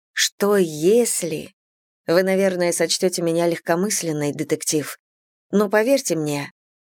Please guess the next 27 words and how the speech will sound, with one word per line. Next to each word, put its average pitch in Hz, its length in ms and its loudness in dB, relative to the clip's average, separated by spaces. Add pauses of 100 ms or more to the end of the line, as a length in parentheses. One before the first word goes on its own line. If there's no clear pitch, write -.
(100)
эти 247 180 2
вопросы 254 420 0
были 226 220 2
для 202 160 0
меня 202 260 0
настоящей 180 680 2
революцией. 156 880 -2 (680)
Никогда 254 440 2
прежде 247 380 2
я 175 140 2
не 170 120 -2
пыталась 180 440 0
отбросить 180 460 0
в - 40 -6
сторону 190 440 0
навязанные 165 640 2
извне 160 280 0
представления 160 760 0
о 151 40 -2
том, 196 420 0 (280)
что - 260 -2
я 196 140 4
должна 165 400 0
была 151 220 0
делать, 175 520 0 (140)
чего 165 320 2
хотеть 185 640 -2